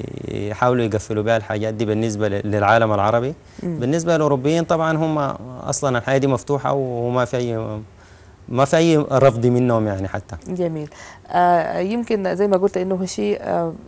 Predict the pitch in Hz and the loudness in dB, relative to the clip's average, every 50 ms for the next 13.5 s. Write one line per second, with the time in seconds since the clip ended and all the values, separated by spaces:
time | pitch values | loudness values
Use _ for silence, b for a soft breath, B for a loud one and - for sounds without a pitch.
0 | - 101 95 - - 95 - - 185 190 185 - 165 156 151 160 160 165 165 165 | -12 -10 -8 -6 -6 -4 0 4 6 6 6 4 2 -2 -2 -4 -4 -4 -4 -4
1 | 160 156 156 - - 175 170 165 160 160 165 160 156 165 - - 160 - - 160 | -4 -4 -4 -6 -6 -6 -4 -4 -4 -4 -4 -4 -2 -2 -2 -2 -2 -2 -4 -2
2 | 170 175 175 170 160 160 - - - - - 156 170 185 190 180 170 - 170 175 | 0 0 0 -2 -2 -4 -8 -12 -12 -6 -4 0 2 2 0 0 -2 -4 -4 -4
3 | 170 156 160 151 165 175 180 170 170 170 - B B B B B B - 156 156 | -4 -6 -4 -4 -4 -2 0 -2 -2 -2 -4 B B B B B B -4 -4 -2
4 | 156 160 156 160 - - 170 170 165 165 170 170 - 233 214 196 170 - 175 175 | -2 -2 -4 -4 -4 -4 -4 -4 -2 -2 -2 -2 -2 2 2 2 2 2 0 0
5 | 196 180 170 - - 175 175 180 160 156 160 165 175 175 170 160 151 151 147 135 | 0 -2 0 0 0 0 0 0 -2 -2 2 2 2 2 2 -2 -4 -4 -4 -6
6 | 139 151 151 143 - 165 - 170 - 180 165 170 170 - 175 175 175 175 175 180 | -6 -8 -10 -10 -10 -8 -8 -2 -2 0 0 0 0 0 0 0 0 0 -2 -2
7 | 180 - 180 160 160 180 185 - 202 165 151 151 - - - 185 180 - 170 175 | -4 -2 -2 0 0 -2 0 0 0 0 0 -2 -4 -2 -2 -2 -2 -2 -4 -4
8 | 190 185 190 175 165 165 175 185 185 175 165 160 147 143 147 160 165 170 113 120 | -4 -2 -2 -2 -2 -2 -2 0 0 0 0 0 -2 -2 0 -2 -2 0 -2 -2
9 | 131 139 127 120 120 123 113 104 113 120 123 - - 110 98 - 104 - - - | -4 -4 -4 -2 -2 -2 -2 -2 0 -2 -2 -2 -6 -8 -8 -8 -10 -12 -14 -20
10 | - - 175 175 190 185 185 185 - - 180 170 - 175 165 156 160 160 160 - | -12 -10 -4 -2 4 6 6 6 6 2 -2 -2 -2 -4 -4 -4 -2 -4 -4 -2
11 | - - 185 190 180 170 - 180 180 175 170 175 151 147 156 160 165 170 160 151 | -2 0 0 0 -2 0 0 0 0 0 0 -2 -2 -4 -4 -2 0 0 0 0
12 | 147 - - - 143 135 139 - - - 143 B B B B B B B B B | -2 -4 -4 -4 -4 -2 -2 -4 -4 -6 -8 B B B B B B B B B
13 | - - - - 170 170 170 170 165 170 | -20 -10 -4 -2 0 2 2 0 0 -4